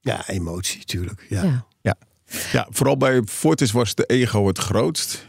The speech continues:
Speaker 3: En dan, ik denk dat Santander het meest rationeel naar de hele business heeft gekeken. En dat was ook de lachende derde.
Speaker 1: Die heeft ook het makkelijkst gehad eigenlijk, hè,
Speaker 3: Die
Speaker 1: met
Speaker 3: heeft,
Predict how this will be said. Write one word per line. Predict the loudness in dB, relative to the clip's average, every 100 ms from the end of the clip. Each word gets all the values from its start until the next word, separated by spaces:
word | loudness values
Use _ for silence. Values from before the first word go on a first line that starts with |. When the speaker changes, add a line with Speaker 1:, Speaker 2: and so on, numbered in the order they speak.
| -6
Speaker 3:
En | 0
dan, | 0 0
ik | 0
denk | 0
dat | 0 0
Santander | 0 0 0 2 2 0
het | 0
meest | 2 4 2 0
rationeel | 0 0 0 2 2 4 2
naar | 2
de | 2
hele | 0 0
business | -2 0 0
heeft | -2 -2
gekeken. | -4 -2 -2 -2
En | -2
dat | -2
was | -2 -2
ook | -2
de |
lachende | 0 0 0 -2
derde. | 0 -2 -2 -2
Speaker 1:
Die |
heeft | -2 -2
ook | -4
het | -2
makkelijkst | -2 -2 -4 -2
gehad | -4 -4
eigenlijk, | -6 -6 -4
hè, | 0
Speaker 3:
Die | 2
Speaker 1:
met | 2
Speaker 3:
heeft, | 0